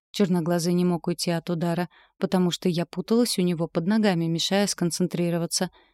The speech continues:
Остальные демоны сорвались со своих мест,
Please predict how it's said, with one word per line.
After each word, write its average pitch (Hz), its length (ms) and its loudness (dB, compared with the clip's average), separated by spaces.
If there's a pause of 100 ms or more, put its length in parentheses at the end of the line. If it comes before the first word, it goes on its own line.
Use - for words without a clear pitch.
(120)
Остальные 180 540 2
демоны 269 340 6
сорвались 175 500 0
со - 120 -8
своих - 340 -2
мест, 180 380 -2